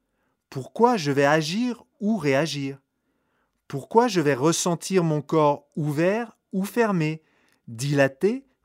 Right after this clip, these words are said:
ou contracté. Il existe en fait un lien étroit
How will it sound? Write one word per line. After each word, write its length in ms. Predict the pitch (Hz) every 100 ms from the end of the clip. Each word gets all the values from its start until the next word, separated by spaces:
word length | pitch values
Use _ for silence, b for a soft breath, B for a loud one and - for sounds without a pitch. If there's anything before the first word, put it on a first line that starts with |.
| -
ou 80 | 240
contracté. 720 | 254 226 185 170 - 139 143 _ _ _ _ _ _ _ _ -
Il 160 | 139 156
existe 440 | 151 220 277 -
en 100 | 156
fait 340 | - 220 233 -
un 140 | 151
lien 240 | 151 156 160
étroit 600 | 160 143 - 143 175 254